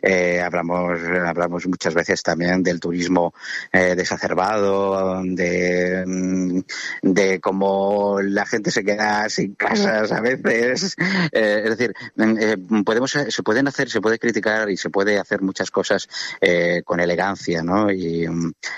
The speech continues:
y, y para dar pequeñas pildoritas,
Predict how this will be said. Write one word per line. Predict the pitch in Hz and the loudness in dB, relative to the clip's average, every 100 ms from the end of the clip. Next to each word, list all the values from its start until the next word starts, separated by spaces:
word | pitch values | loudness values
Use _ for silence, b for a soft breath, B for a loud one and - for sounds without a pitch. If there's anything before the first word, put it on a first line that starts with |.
| B | B
y, | - 87 87 90 92 90 90 92 | 2 2 2 2 2 2 2 0
y | 85 | 0
para | 92 92 | 0 0
dar | 95 101 | 0 -4
pequeñas | - 92 104 104 - | -6 -2 0 0 0
pildoritas, | 98 92 92 92 95 | 0 2 0 0 -2